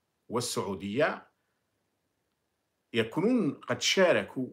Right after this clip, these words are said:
ولكن لا ندري لحد الآن تفاصيل مشاركتهم. هل هي فقط دعم؟ هل هو، آه،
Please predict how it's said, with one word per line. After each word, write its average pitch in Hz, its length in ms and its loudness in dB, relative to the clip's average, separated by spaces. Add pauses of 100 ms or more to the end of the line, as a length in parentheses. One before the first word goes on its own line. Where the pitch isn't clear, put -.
ولكن 131 400 -2
لا 127 280 0
ندري 107 260 -2
لحد 101 360 -6
الآن 147 480 -10
تفاصيل 123 680 -4
مشاركتهم. 98 760 -8 (800)
هل 123 140 2
هي 123 280 2
فقط 113 400 -2
دعم؟ 113 600 2 (760)
هل 117 200 0
هو، 120 340 0 (320)
آه، 107 460 2